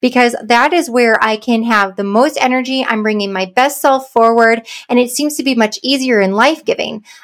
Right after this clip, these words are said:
I notice if I do those types of engagements later in the afternoon, I'm actually tired,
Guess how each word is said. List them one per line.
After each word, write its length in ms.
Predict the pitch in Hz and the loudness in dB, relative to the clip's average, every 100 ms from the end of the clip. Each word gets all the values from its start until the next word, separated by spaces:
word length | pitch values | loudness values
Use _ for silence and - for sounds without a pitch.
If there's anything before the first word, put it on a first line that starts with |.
| - | -2
I 80 | 254 | 2
notice 320 | 285 349 339 | 2 0 -4
if 120 | 302 | -4
I 100 | 247 | -6
do 300 | 240 277 285 | -6 -8 -6
those 340 | 214 214 254 | 0 2 2
types 280 | 262 262 262 | 0 -2 0
of 80 | 233 | -2
engagements 580 | 208 208 226 294 349 311 | -2 -2 -2 0 -2 -2
later 360 | 208 208 226 | 0 2 2
in 100 | 254 | 2
the 100 | 233 | 2
afternoon, 520 | 214 214 214 208 247 262 | 0 -2 -2 0 2 0
I'm 200 | 226 208 | 0 0
actually 380 | 202 - 196 | -2 -4 -6
tired, 520 | 190 - 202 226 302 | -6 -4 -2 0 0